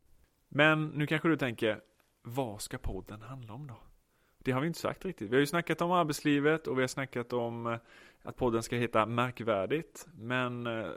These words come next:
ska jag vara helt ärlig så vet vi inte riktigt själva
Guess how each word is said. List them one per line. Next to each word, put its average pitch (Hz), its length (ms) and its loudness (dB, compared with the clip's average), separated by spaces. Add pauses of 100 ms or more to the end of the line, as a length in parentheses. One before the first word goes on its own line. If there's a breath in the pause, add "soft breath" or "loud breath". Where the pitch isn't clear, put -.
(160)
ska - 200 -4
jag 147 80 2
vara 147 100 0
helt 131 300 0
ärlig 123 400 0
så 113 540 -2 (480)
vet 120 380 -4
vi 135 40 -6
inte 135 180 -6
riktigt 131 220 -10
själva 120 500 -2